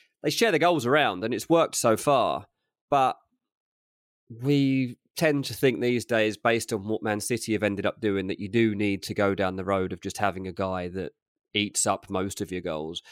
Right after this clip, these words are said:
And we also know that Mikel Arteta tends to kind of copy whatever Pep Guardiola sets out as the pattern of football to come. So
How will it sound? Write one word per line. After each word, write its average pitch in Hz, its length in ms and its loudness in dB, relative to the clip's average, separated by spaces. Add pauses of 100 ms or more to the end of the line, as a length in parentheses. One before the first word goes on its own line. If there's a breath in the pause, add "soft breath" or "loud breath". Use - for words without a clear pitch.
(360 loud breath)
And 101 460 0
we 98 160 -2
also 107 280 0
know 95 200 0
that 92 140 -4
Mikel 98 240 0
Arteta 92 540 -6 (140)
tends 117 340 0
to 98 180 -2 (260)
kind 95 160 0
of 90 60 -8
copy 90 500 -2
whatever 90 500 -6 (200)
Pep - 160 -6
Guardiola 95 540 0
sets - 300 -4
out 90 220 -4
as 92 140 -4
the - 100 -14
pattern 90 320 0
of 87 80 -12
football - 300 -10
to - 80 -14
come. 113 280 0 (360 loud breath)
So 143 480 4